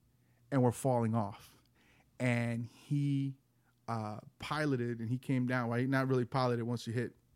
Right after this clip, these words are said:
re-entry, but he was like, "Let's do it." And they told him, "Look, you might die." They told his wife, "Yeah, he might die."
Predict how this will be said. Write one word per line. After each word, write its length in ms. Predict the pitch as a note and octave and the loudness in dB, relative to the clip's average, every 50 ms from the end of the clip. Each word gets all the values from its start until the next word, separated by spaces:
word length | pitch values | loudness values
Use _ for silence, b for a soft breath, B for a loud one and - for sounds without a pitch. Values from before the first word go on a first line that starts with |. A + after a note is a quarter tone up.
| _ | _
re-entry, 560 | - C3 C3 B2+ B2+ A#2+ - - A2+ A2 G#2+ - b b b b b b b b b b b b - | -2 0 2 2 0 0 -2 -4 -6 -6 -6 -8 b b b b b b b b b b b b -4
but 240 | A#2 A#2 C3+ C3 B2 | 0 2 4 4 6
he 80 | C3+ | 6
was 140 | C#3 C3+ B2 | 6 4 4
like, 140 | C3 B2 A#2 | 2 0 0
"Let's 180 | B2 C3 A#2+ A#2 | 0 0 0 2
do 220 | A#2 D#3 E3 D3+ | 6 6 8 6
it." 100 | C3+ - - | 6 4 0
And 120 | - B2+ | -2 0
they 100 | C3+ D3 | 0 0
told 240 | C#3+ - D#3 D#3 D3+ | 2 6 6 8 8
him, 100 | C#3 B2+ | 8 8
"Look, 160 | C3+ C#3 C3 | 6 6 6
you 100 | B2 C#3 | 6 6
might 240 | D#3 E3+ C#3+ B2 A2+ G#2+ | 6 6 4 4 2 0
die." 320 | A2+ A2+ A#2 G#2+ G#2 G#2+ G#2 | 0 0 0 0 -2 -2 -4
They 80 | A#2 | -4
told 200 | A#2+ - C#3+ C#3 | 0 2 2 2
his 100 | C3+ B2+ | 2 2
wife, 220 | A#2+ B2+ A#2+ A2+ A2+ | 2 2 2 2 0
"Yeah, 80 | A2+ | 0
he 140 | A2+ C3+ E3+ | 2 2 2
might 220 | G3+ G#3 E3 B2+ A2 | 4 4 2 2 0
die." 380 | A2+ A2+ G#2+ G#2+ G2+ G#2 A2 | -2 -4 -4 -4 -6 -8 -10